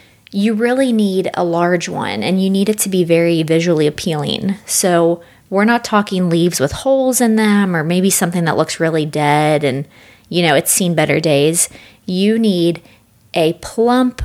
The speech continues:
juicy, freshly fallen leaf off of a tree. We all know the leaf because we've all seen the picture. You know, if it had sh-, it has shades of yellow or reds or oranges, or, I mean, bonus points if it has all those colors mixed together, but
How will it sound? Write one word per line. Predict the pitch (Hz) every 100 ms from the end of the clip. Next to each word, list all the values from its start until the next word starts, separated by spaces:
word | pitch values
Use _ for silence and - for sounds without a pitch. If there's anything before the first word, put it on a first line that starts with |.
| -
juicy, | 185 190 190 - 196
freshly | 180 - 247 247 - 262
fallen | 214 - 165 165 147 160 -
leaf | 151 160 156 -
off | 151
of | 156 147
a | 139
tree. | - 85 90 - - - - -
We | 185 208
all | 156 185
know | 214 233
the | 240
leaf | 208 151 165 -
because | 180 170 170 -
we've | 175 160
all | 156
seen | - - 180
the | 202
picture. | 180 - - 147 220 - - - - _ _ _ _ -
You | 226
know, | 208 156
if | 175
it | 214 202
had | 190
sh-, | - -
it | -
has | 208 202 -
shades | 202 180
of | 156 151
yellow | 220 240 220 196 175
or | 151
reds | 165 190 202 196 190 175
or | 175
oranges, | - 160 180 185 208 190
or, |
I | 180
mean, | 175 165 170 -
bonus | - 196 240 240
points | - 185 254 -
if | 175
it |
has | 175 151 -
all | 196 220
those | 185 -
colors | - 135 147 151
mixed | 156 - -
together, | 165 117 117 185
but | 190 - 151 -